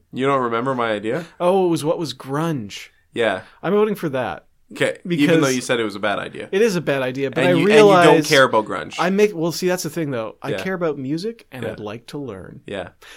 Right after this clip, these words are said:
Speaker 2: Though, oh, now that I'm hearing it out loud, I'd have learned so much more by playing music every day
Speaker 1: <laughs>
Speaker 2: than just by listening
Speaker 1: Oh,
Speaker 2: to
Speaker 1: man.
Speaker 2: albums.
Speaker 1: Fuck, it's too, it's too bad that you can't change your vote.
Speaker 2: Can't I?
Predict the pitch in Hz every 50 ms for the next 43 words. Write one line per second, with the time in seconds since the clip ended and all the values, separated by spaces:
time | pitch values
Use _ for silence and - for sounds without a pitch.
0 | - _ - 151 143 143 151 147 - 143 139 139 127 113 110 113 120 135 151 151
1 | 135 117 107 117 135 135 131 123 120 110 107 95 92 113 123 120 110 101 - -
2 | - 127 143 151 139 120 120 120 117 113 107 - - - 131 131 131 127 120 -
3 | - 120 120 127 127 110 98 87 92 98 - - - - 127 123 131 127 120 107
4 | 101 98 92 - 95 - - 98 - - - - 932 107 - - 1017 988 - -
5 | - - 214 208 - - 262 - - - 202 196 - - - 170 - - - -
6 | 175 - - 135 135 123 131 127 - 139 123 120 117 127 131 127 131 131 127 123
7 | 120 117 113 107 107 113 120 127 131 135 127 117 113 107 - - 151 147 147 -
8 | 127 - - - 185 175 165 123 95 143 127 - - - 165 156 - 139 131 123
9 | 127 113 110 110 - 127 113 110 123 120 107 101 92 95 104 107 98 - - -
10 | - - - - 160 170 180 226 240 254 285